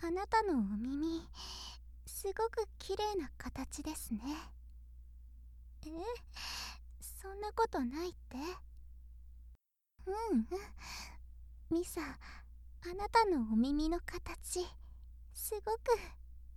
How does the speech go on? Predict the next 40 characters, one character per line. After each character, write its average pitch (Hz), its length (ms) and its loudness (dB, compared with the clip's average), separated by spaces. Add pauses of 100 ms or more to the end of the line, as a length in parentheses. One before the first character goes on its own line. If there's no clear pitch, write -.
い 415 280 2
い - 40 2
な 302 100 0
っ 320 40 -8 (440)
て 440 100 4 (960)
思 339 120 2
う - 20 0 (300)
ん 381 60 2
で 294 140 -2
す。 - 300 -6 (720)
そ - 300 -4
れ 359 160 2
で 427 80 2
は、 320 420 2 (720)
も 277 280 4
う - 20 0
少 - 280 0
し - 140 -2 (100)
近 - 320 0
く 359 140 -4
で 269 100 -2 (1000)
お 233 100 6
耳 302 480 6 (720)
見 339 140 6
さ 392 180 0
せ 403 160 6
て - 140 -6
い 233 140 -2
た 285 160 -2
だ 311 120 -2
き 339 200 0
ま 359 140 2
す - 180 0
ね。 233 100 2 (4000)
あ 277 60 0
な 302 200 2
た 403 180 10
の 339 120 8
お - 20 2
耳、 285 640 4